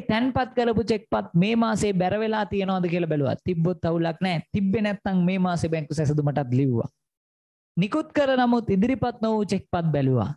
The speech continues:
හරිනේ. ඒකල ආරම්භක ශේෂ නිවැරදි කරලා ආයෙත් ලැබීම් චැනලයේ, ගෙවීම් චැනලයේ මෙන්න මේ ටික ඔබට හොඳින්ම අවබෝධ වුණාද බැංකු සැසඳුම් වල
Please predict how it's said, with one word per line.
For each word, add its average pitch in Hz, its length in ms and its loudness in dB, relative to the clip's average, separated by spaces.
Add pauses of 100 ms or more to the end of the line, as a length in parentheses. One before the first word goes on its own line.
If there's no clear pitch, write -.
(500)
හරිනේ. 175 340 0 (440)
ඒකල 202 220 0
ආරම්භක 214 500 0
ශේෂ 190 220 0
නිවැරදි 180 380 0
කරලා 170 320 -2
ආයෙත් 208 500 -2
ලැබීම් 170 440 2
චැනලයේ, 175 540 0
ගෙවීම් 160 460 0
චැනලයේ 170 480 0
මෙන්න 202 480 0
මේ 202 220 0
ටික 175 200 -4
ඔබට 170 320 -2 (400)
හොඳින්ම 214 560 0 (140)
අවබෝධ 180 500 0
වුණාද 160 400 0
බැංකු 160 340 -2
සැසඳුම් 156 440 0
වල 156 160 0